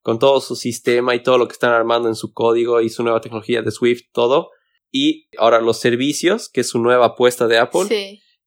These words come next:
Speaker 1: Y los equipos que se están poniendo a la par de lo que va a demandar estos servicios.
Speaker 2: Es como que todo estuviera encajando, ¿no?
Speaker 1: Todo está engranando y vamos a ver realmente algo muy interesante por parte de Apple, yo creo que se va a presentar ahora.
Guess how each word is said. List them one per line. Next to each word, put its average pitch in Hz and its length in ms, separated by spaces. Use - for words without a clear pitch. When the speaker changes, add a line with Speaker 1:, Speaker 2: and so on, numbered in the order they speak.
Speaker 1:
Y 131 300
los 123 220
equipos 156 420
que 117 100
se - 120
están 131 180
poniendo 127 360
a 117 60
la 110 200
par 123 380
de 110 260
lo 110 160
que 113 100
va 117 120
a 113 40
demandar 110 460
estos 117 240
servicios. 156 720
Speaker 2:
Es - 140
como 294 220
que 214 80
todo 233 180
estuviera 233 320
encajando, 220 580
¿no? - 160
Speaker 1:
Todo 170 180
está 165 160
engranando 143 760
y 120 140
vamos 143 420
a 120 60
ver 123 220
realmente 117 320
algo 113 440
muy 143 220
interesante 120 500
por 107 180
parte 110 280
de 107 100
Apple, 113 320
yo - 140
creo 107 200
que - 80
se - 80
va 101 40
a 104 60
presentar 107 340
ahora. 160 280